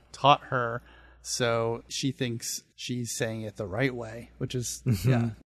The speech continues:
Speaker 1: it's kind of sweet in a way.
Speaker 2: It is. It's a, it's a nice scene, and it's a great way to get us to Becky's house. Like, if I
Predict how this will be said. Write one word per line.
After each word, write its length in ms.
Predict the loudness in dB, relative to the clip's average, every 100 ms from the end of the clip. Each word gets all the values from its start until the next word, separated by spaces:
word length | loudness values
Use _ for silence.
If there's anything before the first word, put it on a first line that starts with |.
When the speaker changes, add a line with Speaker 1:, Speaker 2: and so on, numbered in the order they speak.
| _ _ _
Speaker 1:
it's 220 | -6 -2
kind 160 | 0 0
of 80 | 0
sweet 320 | -4 -4 -6
in 80 | -8
a 60 | -8
way. 260 | -10 -14 -4 4
Speaker 2:
It 120 | 10
is. 200 | 12 10
It's 140 | 6
a, 100 | 6
it's 140 | 8 10
a 40 |
nice 300 | 10 10 8
scene, 480 | 6 4 4 2 -6 -10 0
and 320 | 4 4 2 4
it's 180 | 4 6
a 60 | 4
great 280 | 6 8
way 100 | 8
to 80 | 8
get 240 | 6 6 6
us 240 | 4 0
to 320 | -2 2 4
Becky's 420 | 4 2 0 -4 2
house. 460 | 4 4 -2 -2
Like, 260 | -2 -2 -8 _
if 140 | 2 10
I 260 | 10 10